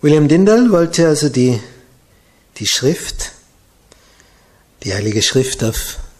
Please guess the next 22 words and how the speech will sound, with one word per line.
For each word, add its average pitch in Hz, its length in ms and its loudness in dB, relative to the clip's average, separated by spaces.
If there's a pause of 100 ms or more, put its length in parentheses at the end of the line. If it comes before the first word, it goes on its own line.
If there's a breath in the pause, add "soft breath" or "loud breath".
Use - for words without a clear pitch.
(100)
auf - 140 -10
Englisch 117 680 -6 (720)
drucken - 380 -8
lassen. 127 400 -8 (2000 soft breath)
Eine 120 260 0
Weile 139 480 2
hat 143 240 -2
er 135 120 0
in 110 420 -4 (360 loud breath)
London 147 640 0 (1120)
diese - 200 -16
Bibelübersetzung 101 920 -10 (720 soft breath)
durchziehen 143 600 -6
können 185 320 -2
vom 151 180 -8
Neuen 139 240 -4
Testament. 131 680 -8 (600 soft breath)
Dann 110 200 0
wurde 113 180 2
er 107 140 2
wieder 107 180 0
gejagt. 90 720 -10